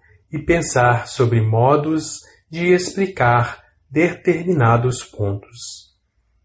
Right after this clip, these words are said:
Muitos filhos dizem a Baba que querem deixar o emprego. Entretanto, Baba diz, "Primeiro,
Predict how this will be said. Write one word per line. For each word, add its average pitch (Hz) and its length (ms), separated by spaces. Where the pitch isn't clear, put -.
Muitos 113 400
filhos 180 400
dizem 170 400
a 170 60
Baba 131 560
que 160 120
querem 143 540
deixar 165 480
o 113 80
emprego. 104 500
Entretanto, 110 720
Baba 175 320
diz, 104 260
"Primeiro, 147 680